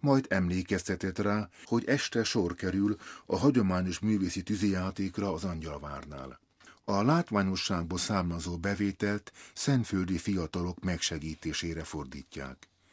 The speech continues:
Végül Ferenc pápa mindenkinek szép vasárnapot és jó ebédet kívánva búcsúzott el a Szent Péter teret és a környező utcákat megtöltő hívőseregtől.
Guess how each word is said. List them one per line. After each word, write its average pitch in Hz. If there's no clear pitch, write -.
Végül 135
Ferenc 117
pápa 107
mindenkinek 90
szép -
vasárnapot 90
és -
jó 117
ebédet 92
kívánva 92
búcsúzott 92
el 95
a -
Szent 113
Péter 104
teret 101
és -
a 101
környező 101
utcákat 95
megtöltő 87
hívőseregtől. 73